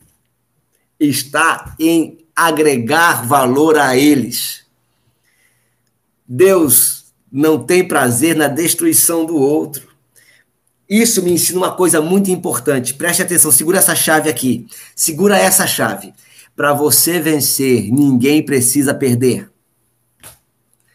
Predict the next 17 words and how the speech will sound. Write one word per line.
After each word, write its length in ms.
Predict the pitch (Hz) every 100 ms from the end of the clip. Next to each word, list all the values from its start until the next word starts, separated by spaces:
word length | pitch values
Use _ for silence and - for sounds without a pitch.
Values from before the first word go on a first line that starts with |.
| _ _ _ _ _ -
Pra 200 | 147 147
você 720 | 135 120 - 180 185 113 -
vencer, 760 | 123 160 147 - 139 131 131 - _ _ _
ninguém 580 | 131 143 135 131 143 147
precisa 540 | 147 135 120 - 123 120
perder. 480 | 113 98 - - _ _ _ _ _ _ _ _ _ _ _ _ _ - _ -
Eu 100 | 151
me 120 | 160
lembro 240 | 160 160
que 60 | 156
eu 20 |
trabalhava 380 | 147 143 139 135
no 80 | 135
Sistema 480 | 123 123 139 123 123
S, 280 | 156 -
no 80 | 135
Senai, 560 | 123 127 113 123 170